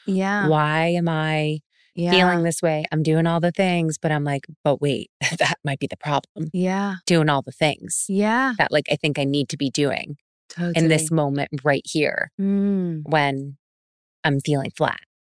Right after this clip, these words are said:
Speaker 1: I find that so reassuring, though, because I think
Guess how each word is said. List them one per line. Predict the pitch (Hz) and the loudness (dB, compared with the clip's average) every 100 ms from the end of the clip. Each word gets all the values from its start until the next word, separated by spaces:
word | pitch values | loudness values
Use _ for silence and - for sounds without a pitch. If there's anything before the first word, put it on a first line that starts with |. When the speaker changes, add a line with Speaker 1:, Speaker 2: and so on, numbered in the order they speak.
| _ | _
Speaker 1:
I | 220 247 | 0 0
find | 254 285 285 | 2 2 2
that | 262 - | 0 -4
so | - - 196 185 226 - | -6 -2 0 2 0 -2
reassuring, | 180 185 165 - 175 160 160 | -2 0 0 0 -2 -2 -2
though, | 160 175 | -4 -4
because | 170 175 175 | -4 -2 -2
I | 170 | -2
think | - 202 214 - | -2 0 0 -4